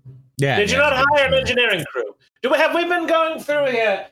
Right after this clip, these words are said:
Speaker 2: with our ship steadily wasting away behind us as though it has been afflicted with some kind of necrotizing fasciitis, falling apart behind us while we are puttering through the warp?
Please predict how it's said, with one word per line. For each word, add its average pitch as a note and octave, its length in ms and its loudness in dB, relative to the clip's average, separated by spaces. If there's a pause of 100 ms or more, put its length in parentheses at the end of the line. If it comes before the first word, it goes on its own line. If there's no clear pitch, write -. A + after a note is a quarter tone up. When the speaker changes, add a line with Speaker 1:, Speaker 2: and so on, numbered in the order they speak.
(100)
Speaker 2:
with G#3 100 0
our A3+ 160 0
ship B3 380 -4
steadily C#4 480 -2
wasting B3 440 -2
away A3+ 240 0
behind G#3+ 440 -2
us D3+ 160 -4
as D3+ 100 -6
though F#3+ 160 0
it G3+ 80 -2
has F#3+ 100 -4
been F#3+ 140 -6
afflicted G3 420 -4
with E3 140 -4
some G3 200 -4
kind F#3+ 220 -2
of E3 120 -2
necrotizing F3 580 -2
fasciitis, E3+ 560 -2
falling C#4+ 300 0
apart A#3+ 480 0
behind A3+ 420 0
us D#3 300 -4 (420)
while C#4+ 280 2
we C4+ 100 2
are A3+ 180 0
puttering B3 460 0
through A#3+ 180 -4
the G#3 100 0
warp? G3+ 360 -2